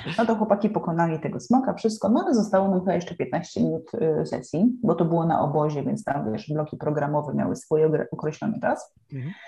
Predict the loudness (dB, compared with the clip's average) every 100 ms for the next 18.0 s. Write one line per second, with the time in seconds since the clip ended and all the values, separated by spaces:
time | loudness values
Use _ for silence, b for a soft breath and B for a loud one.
0 | B B B 2 6 4 4 2 6 6
1 | 6 4 2 4 6 6 2 0 -4 -6
2 | -6 -6 -10 -6 -4 -6 -6 -2 0 0
3 | -2 0 2 4 6 6 4 2 4 4
4 | 4 0 0 0 2 -2 -4 -2 2 2
5 | 0 -2 -2 -4 -6 -14 -8 -6 -4 -6
6 | -8 -8 -10 -14 -18 -20 _ _ b b
7 | b b b b b b b _ 4 4
8 | 4 4 4 4 4 4 8 8 8 4
9 | 0 0 2 4 4 4 6 4 4 4
10 | 4 4 4 4 2 0 0 0 4 6
11 | 6 6 0 -2 -4 -6 -10 -6 -2 0
12 | -2 -6 -8 2 4 4 2 0 2 2
13 | 4 2 -4 -4 -4 -4 -4 -4 -4 2
14 | 6 6 4 -4 2 4 8 6 4 -2
15 | 0 0 -2 -2 4 4 6 2 4 2
16 | 4 6 4 4 2 0 -2 0 2 2
17 | -4 -4 -4 -4 -4 -2 -2 -4 0